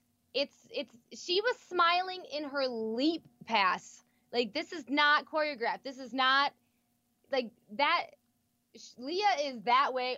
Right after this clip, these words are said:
all the time. Every route, like, she is just genuinely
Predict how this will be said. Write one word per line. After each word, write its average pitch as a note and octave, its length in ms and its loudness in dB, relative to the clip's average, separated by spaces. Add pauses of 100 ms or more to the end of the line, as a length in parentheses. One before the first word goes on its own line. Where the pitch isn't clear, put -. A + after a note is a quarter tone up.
(120)
all A#3+ 360 0
the A#3+ 160 -4
time. A#3+ 460 0 (100)
Every B3 460 0
route, B3 240 -4
like, A#3+ 140 0
she D4 280 -4
is B3 160 -2
just A#3 280 -4
genuinely D4 880 -2